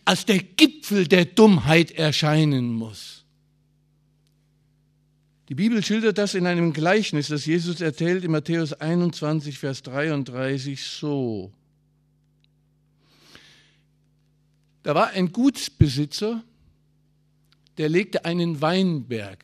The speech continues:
an. Verpachtete diesen Weinberg an Winzer und zog außer Landes.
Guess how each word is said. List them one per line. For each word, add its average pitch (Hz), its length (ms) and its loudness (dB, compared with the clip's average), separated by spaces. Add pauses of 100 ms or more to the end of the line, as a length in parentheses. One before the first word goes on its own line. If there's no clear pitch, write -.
(100)
an. 90 280 -14 (1900)
Verpachtete 170 640 0
diesen 160 460 0
Weinberg 214 560 2
an 131 260 -2
Winzer 233 500 -2 (1120)
und 160 180 -4
zog 196 280 -2
außer 175 360 -2
Landes. 127 720 -2